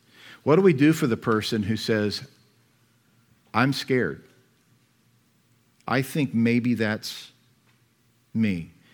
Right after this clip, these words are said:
Maybe I'm a Pharisee. Maybe the darkness in which I've been living while pretending to walk in the light is such that I've committed the blasphemy of the Holy Spirit,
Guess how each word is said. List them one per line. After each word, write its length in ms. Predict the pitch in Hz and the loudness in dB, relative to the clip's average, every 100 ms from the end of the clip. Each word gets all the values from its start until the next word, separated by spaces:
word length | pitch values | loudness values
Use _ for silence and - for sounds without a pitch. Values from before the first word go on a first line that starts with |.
| _ _ | _ _
Maybe 720 | 107 117 131 139 143 131 123 - | 0 2 2 0 -2 -4 -10 -8
I'm 540 | 110 110 110 110 104 - _ _ _ _ _ _ _ | -4 -2 0 -2 -4 -14 _ _ _ _ _ _ _
a 60 | 107 | -10
Pharisee. 640 | - 110 95 92 - 87 95 _ _ _ _ _ _ _ _ _ _ _ _ _ _ _ _ _ _ _ _ _ _ _ _ _ _ _ _ _ _ _ _ _ _ _ _ | -6 -4 -4 -6 -10 -14 -16 _ _ _ _ _ _ _ _ _ _ _ _ _ _ _ _ _ _ _ _ _ _ _ _ _ _ _ _ _ _ _ _ _ _ _ _
Maybe 180 | 123 127 | -2 0
the 140 | 117 | -2
darkness 640 | 104 127 120 120 107 95 104 | -2 0 0 -2 -6 -8 -4
in 100 | 104 | -4
which 220 | 104 107 | -4 -4
I've 380 | 101 101 98 120 | -4 -4 -10 -6
been 260 | 107 104 | -4 -4
living 360 | 104 104 98 98 | -4 -4 -4 -6
while 140 | 101 | -8
pretending 800 | 95 107 - - 139 143 107 101 | -6 -8 -8 -4 -2 0 0 -2
to 120 | 101 | -4
walk 480 | 98 101 101 101 - | -4 -2 -2 -6 -8
in 180 | 113 104 | -6 -4
the 60 | |
light 440 | 101 104 104 95 90 | -2 -2 -2 -4 -6
is 360 | 101 92 - - | -8 -8 -8 -14
such 320 | - 107 98 | -10 -10 -8
that 140 | - - | -10 -8
I've 320 | - 113 113 | -4 -4 -6
committed 400 | - 110 104 101 | -6 -4 -2 -4
the 80 | 95 | -6
blasphemy 680 | 85 95 95 95 - 98 95 | -6 -2 -2 -4 -10 -8 -8
of 100 | 90 | -8
the 80 | 90 | -8
Holy 220 | 92 87 | -8 -10
Spirit, 440 | - 101 98 101 | -12 -12 -10 -12